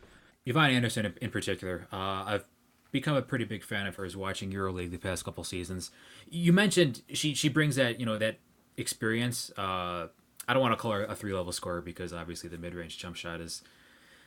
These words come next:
maybe employed a little too much there, but she's, she's got some legitimate juice off the dribble,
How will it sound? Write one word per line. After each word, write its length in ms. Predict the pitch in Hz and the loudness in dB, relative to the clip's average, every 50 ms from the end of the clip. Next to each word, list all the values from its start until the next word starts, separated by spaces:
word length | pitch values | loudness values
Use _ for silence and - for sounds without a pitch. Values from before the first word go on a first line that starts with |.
| - _ - | -20 _ 0
maybe 320 | 143 143 131 127 127 131 | 2 4 4 4 4 2
employed 340 | 123 107 - - 113 107 104 | 0 -2 0 0 0 0 0
a 40 | 107 | 0
little 160 | 104 101 101 | 0 -2 -2
too 180 | - - 113 | -2 -4 -4
much 280 | 98 98 98 95 - - | -4 -2 -4 -4 -6 -6
there, 180 | 95 87 87 87 | -4 -2 -2 -2
but 220 | 87 104 107 - | -2 -4 -4 -4
she's, 340 | - - 185 180 - - - | -2 0 2 2 2 0 -2
she's 260 | - - - 196 160 | -2 -2 0 0 2
got 220 | - 190 185 - - | 4 4 2 2 2
some 360 | - 202 175 143 117 117 - - _ | 2 4 4 2 2 -2 -6 -10 _
legitimate 640 | - 139 120 135 123 104 135 135 135 127 127 107 104 | -4 0 0 0 2 4 2 2 4 2 0 -2 0
juice 260 | 95 117 113 104 - | 2 4 4 4 4
off 140 | 107 98 - | 2 0 0
the 80 | 101 | -2
dribble, 380 | 90 92 90 80 78 78 - | -4 -4 -4 -4 -6 -10 -14